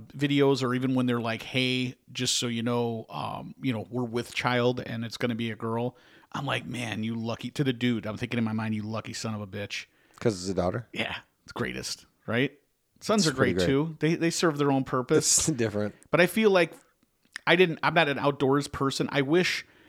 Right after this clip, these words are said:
Speaker 1: I could have, uh, you know, done the fishing trip thing. Now that he's seventeen, it's like, I feel like maybe we sh-, I should have went out of my way to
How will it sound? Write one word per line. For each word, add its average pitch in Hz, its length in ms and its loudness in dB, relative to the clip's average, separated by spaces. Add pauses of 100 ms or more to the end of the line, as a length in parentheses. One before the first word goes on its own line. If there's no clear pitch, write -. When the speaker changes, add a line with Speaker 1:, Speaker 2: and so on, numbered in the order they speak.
(160)
Speaker 1:
I 113 160 0
could 123 280 0
have, 110 280 0 (120)
uh, 107 280 -4
you 113 60 -6
know, 120 100 0
done 123 220 2
the 113 60 -2
fishing 123 400 0
trip 120 300 -2
thing. 123 240 0
Now 123 160 2
that 123 100 -6
he's 120 120 -4
seventeen, 127 440 -2
it's 117 160 -6
like, - 300 -8 (280)
I 143 120 -4
feel 151 200 -2
like 135 160 0
maybe 135 220 0
we 131 120 -2
sh-, - 200 -2
I 156 80 0
should 156 300 2
have 151 160 6
went 135 180 4
out 131 100 2
of 135 60 2
my 127 160 2
way 123 380 2
to 123 500 0